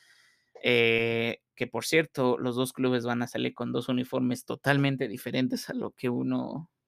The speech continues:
lo que uno pensaba. Ya eso lo analizaremos el día de mañana, si es que me da tiempo, si es que tengo tiempo, porque ahora sí ser estudiante de periodismo no es nada fácil. Y bueno, amigos,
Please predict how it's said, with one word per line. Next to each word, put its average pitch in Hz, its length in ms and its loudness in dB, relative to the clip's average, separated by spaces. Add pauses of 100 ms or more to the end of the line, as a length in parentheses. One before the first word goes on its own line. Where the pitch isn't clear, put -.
(580)
lo 123 200 2
que - 100 0
uno 131 180 4
pensaba. 156 560 6 (600)
Ya 131 320 6
eso 131 180 0
lo 127 100 4
analizaremos 120 680 -4
el 117 120 -6
día 117 100 -4
de 113 80 -4
mañana, 151 420 -2 (320)
si - 100 -4
es 127 120 0
que 131 100 0
me 120 100 2
da 113 120 2
tiempo, 151 480 -2
si - 120 -6
es 127 120 -6
que 127 120 -2
tengo 123 560 -2 (140)
tiempo, 170 540 2
porque 123 500 0
ahora 120 220 0
sí 123 420 -2
ser 123 220 0
estudiante 117 720 -4
de 113 100 -8
periodismo 127 580 0
no 127 140 0
es 123 100 -4
nada 226 220 -2
fácil. - 460 -12 (840)
Y 131 120 2
bueno, 208 180 10
amigos, 220 640 6